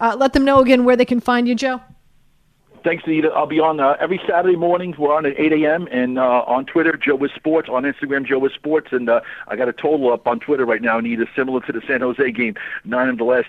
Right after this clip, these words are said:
Speaker 2: ten meetings between these two teams have gone over, and it's right up on Twitter.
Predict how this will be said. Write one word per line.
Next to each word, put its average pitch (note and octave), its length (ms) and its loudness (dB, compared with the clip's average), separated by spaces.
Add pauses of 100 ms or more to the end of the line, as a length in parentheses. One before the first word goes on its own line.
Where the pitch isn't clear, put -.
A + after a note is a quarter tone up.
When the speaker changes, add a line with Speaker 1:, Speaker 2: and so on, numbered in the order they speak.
Speaker 2:
ten A#2 180 -4
meetings A#2 320 -4
between A2 320 -8
these A2+ 140 -4 (100)
two G#2+ 60 -18
teams A#2 260 -10
have - 140 -8
gone G2+ 280 -2
over, B2 340 0 (260)
and G2+ 120 -4
it's E2+ 160 -12
right A2 160 0
up G#2+ 140 -4
on G2+ 100 -6
Twitter. A2 360 -2